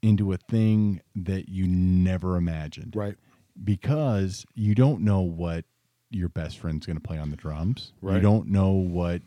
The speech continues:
Speaker 1: your other best friend's gonna play on guitar.
Speaker 2: Right.
Speaker 1: You don't know how they're going to hear what you do
Speaker 2: Correct.
Speaker 1: and add what they add. So that is the magic. And you,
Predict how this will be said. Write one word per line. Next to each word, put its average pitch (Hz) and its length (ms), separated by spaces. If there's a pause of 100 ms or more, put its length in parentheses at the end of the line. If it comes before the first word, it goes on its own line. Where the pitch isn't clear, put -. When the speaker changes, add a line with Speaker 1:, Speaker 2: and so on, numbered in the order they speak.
Speaker 1:
your 85 460
other 85 200
best 78 260
friend's 82 320
gonna 85 120
play 82 220
on 76 100
guitar. 113 640
Speaker 2:
Right. 247 180 (400)
Speaker 1:
You 117 160
don't 143 280
know 127 760
how 107 720
they're 113 200
going 120 380
to 95 80
hear 139 540
what 110 260
you 113 300
do 95 540
Speaker 2:
Correct. 92 260 (220)
Speaker 1:
and 110 280
add 110 360
what 98 160
they 92 180
add. 78 300 (480)
So 107 340
that 131 300
is 113 160
the 101 100
magic. 95 600 (100)
And 101 400 (200)
you, 139 520